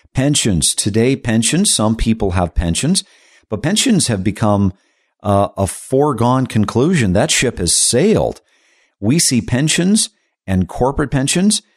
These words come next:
state and corporate pensions that are underwater. We see that they're nearly broke because of underestimating life expectancy. So you see a theme here. We've seen matches within employer retirement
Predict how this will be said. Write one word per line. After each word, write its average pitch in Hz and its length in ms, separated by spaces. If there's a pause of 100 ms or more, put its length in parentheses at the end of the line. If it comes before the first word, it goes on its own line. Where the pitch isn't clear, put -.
(140)
state 139 500
and 95 400
corporate 110 360
pensions 127 480
that 107 100
are 110 180
underwater. 131 800 (500)
We 104 320
see 131 300
that 113 220
they're 107 160
nearly 117 400
broke 120 440 (200)
because 139 720
of 71 420 (460)
underestimating 123 1160
life 92 320
expectancy. 76 880 (420)
So - 180
you 110 200
see 127 280
a 117 40
theme 180 400
here. 87 380 (500)
We've 117 220
seen 120 480
matches 113 600
within 101 320
employer 117 440
retirement 120 600